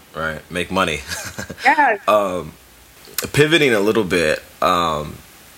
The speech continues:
Speaker 1: I kinda wanna understand, what are some goals you have for yourself that are distinctly separate from Blavity? Like, a lo-, there's a lot of blurring that goes along between the goals of Blavity and Morgan.
Speaker 2: Yeah.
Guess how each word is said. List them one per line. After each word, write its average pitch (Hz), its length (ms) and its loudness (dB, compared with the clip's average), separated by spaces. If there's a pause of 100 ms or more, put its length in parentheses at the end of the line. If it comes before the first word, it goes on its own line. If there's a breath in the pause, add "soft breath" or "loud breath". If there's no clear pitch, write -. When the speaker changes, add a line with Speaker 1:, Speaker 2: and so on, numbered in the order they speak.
(300)
Speaker 1:
I 110 80 2
kinda 139 160 4
wanna 135 160 4
understand, 104 560 0
what 120 240 4
are 117 300 4
some 85 580 -2
goals 92 380 0
you 87 80 0
have 87 200 2
for 87 120 -6
yourself 80 760 -2 (260 loud breath)
that 92 120 2
are 90 80 2
distinctly 87 680 -2
separate 82 600 0
from 82 640 -2
Blavity? 82 420 0
Like, 80 180 -2
a 85 40 -4
lo-, 90 100 0
there's 95 140 0
a 95 60 0
lot 95 160 2
of 82 120 -6
blurring 90 400 0
that 69 140 -4
goes 82 220 -4
along 78 340 -4
between 80 300 -6
the 78 60 -6
goals 80 280 -2
of 76 100 -8
Blavity 78 560 0 (360 loud breath)
and 80 260 -2
Morgan. 87 520 0 (560 loud breath)
Speaker 2:
Yeah. 170 280 2